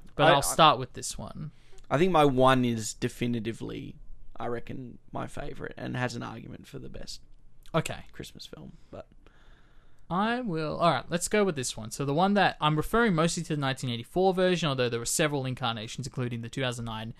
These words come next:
Speaker 1: animated Jim Carrey movie that they did.
Speaker 2: Oh, Christmas Carol.
Speaker 1: It's A Christmas Carol.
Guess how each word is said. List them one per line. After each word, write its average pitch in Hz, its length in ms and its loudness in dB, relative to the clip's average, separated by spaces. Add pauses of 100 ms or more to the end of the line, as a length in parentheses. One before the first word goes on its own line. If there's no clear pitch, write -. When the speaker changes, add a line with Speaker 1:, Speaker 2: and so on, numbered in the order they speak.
(320)
Speaker 1:
animated 151 540 6
Jim 165 280 6
Carrey 139 440 2
movie 113 300 -6
that 117 180 -8
they - 140 -8
did. - 340 -10
Speaker 2:
Oh, 196 100 -4 (120)
Christmas - 300 -14
Carol. - 240 -16 (100)
Speaker 1:
It's 135 160 -4
A 170 40 0
Christmas 254 280 2
Carol. 113 480 4